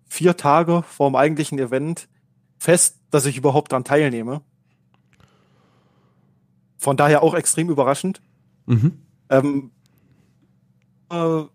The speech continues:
Speaker 1: glaubt man immer irgendwo an seinen Traum und an seine Ziele und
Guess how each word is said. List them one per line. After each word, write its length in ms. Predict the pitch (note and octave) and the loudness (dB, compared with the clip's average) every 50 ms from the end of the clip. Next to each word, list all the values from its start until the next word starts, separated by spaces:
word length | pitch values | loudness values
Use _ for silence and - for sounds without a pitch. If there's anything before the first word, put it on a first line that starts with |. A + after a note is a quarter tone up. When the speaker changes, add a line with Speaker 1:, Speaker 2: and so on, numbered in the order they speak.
| _ _ _ _ _ _ _ _ _ _ _ _ _ _ | _ _ _ _ _ _ _ _ _ _ _ _ _ _
Speaker 1:
glaubt 320 | - C#3 D3+ D#3 - _ - | 0 2 2 2 0 _ -2
man 160 | C#3+ C#3 C#3 | -2 -2 -2
immer 340 | - D3 E3+ G3 G3 F3 - | -2 0 2 4 4 2 2
irgendwo 500 | D#3+ E3+ F3 F3 E3+ - E3 F3 F3+ F#3+ | 2 2 2 0 0 -2 0 0 0 0
an 120 | E3 D3 | 0 0
seinen 500 | C3+ D3 D3 C#3+ C#3+ C#3 C3+ C3 B2+ B2 _ _ _ | 2 0 0 0 -2 -6 -8 -10 -12 -16 _ _ _
Traum 520 | - - - C3+ C#3 C#3+ D3+ E3+ F#3 F#3+ F3+ _ _ _ _ | -12 -4 0 2 2 4 2 0 -2 -6 -10 _ _ _ _
und 540 | - C#3+ C#3 C3+ C3+ C3+ C3 A#2 - - - - | -4 -2 -2 -2 -2 -4 -6 -6 -8 -8 -6 -4
an 140 | B2+ C3+ B2 | -6 -2 0
seine 280 | C3+ C3+ C3+ C3+ C3 | 0 0 0 -2 -4
Ziele 380 | - - - D#3 E3+ F3+ F3+ D#3+ | -4 -4 -2 0 2 4 4 4
und 340 | C#3+ C3+ C#3 C#3 C3 B2+ | 4 2 2 0 -2 -4